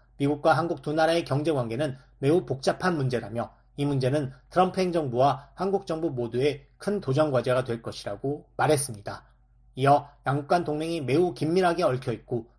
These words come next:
북한의 실제 위협에 대응해 동맹을 관리 가능한 형태로 유지하는 것이 매우 중요하기 때문이라고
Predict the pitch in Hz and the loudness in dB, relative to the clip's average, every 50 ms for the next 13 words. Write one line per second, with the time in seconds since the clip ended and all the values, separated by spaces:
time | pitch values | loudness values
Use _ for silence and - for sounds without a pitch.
0 | _ - 135 131 - 156 165 165 - - 180 - - 190 156 135 135 139 135 143 | _ -14 -10 -4 -4 -2 -2 -2 -2 -4 -6 0 0 2 2 4 2 2 2 2
1 | 147 131 131 117 113 110 117 135 139 120 - - - _ _ - 135 143 147 156 | 0 0 -2 -4 -6 -4 -4 -4 -4 -4 -6 -10 -18 _ _ -4 -2 -2 -2 0
2 | 165 175 170 165 - 123 135 160 175 165 - - 120 131 160 175 180 170 147 147 | -2 -2 -2 -2 0 0 2 2 0 -2 -4 -4 -4 -2 -2 -2 -2 -4 -4 -6
3 | 160 135 - 151 156 147 123 113 110 - 131 127 120 107 104 - - 147 147 139 | -8 -8 -6 -6 -6 -4 -6 -6 -4 -2 -2 -2 -2 -6 -8 -6 -4 -4 -4 -6
4 | - - _ - - - 123 135 160 180 170 - - 135 143 156 156 156 147 143 | -8 -14 _ -18 -6 0 2 4 4 2 2 -2 -4 -2 2 4 4 4 2 -2
5 | 135 139 123 113 104 101 101 104 101 120 131 139 139 | -6 -6 -6 -6 -6 -8 -10 -8 -6 -6 -6 -6 -8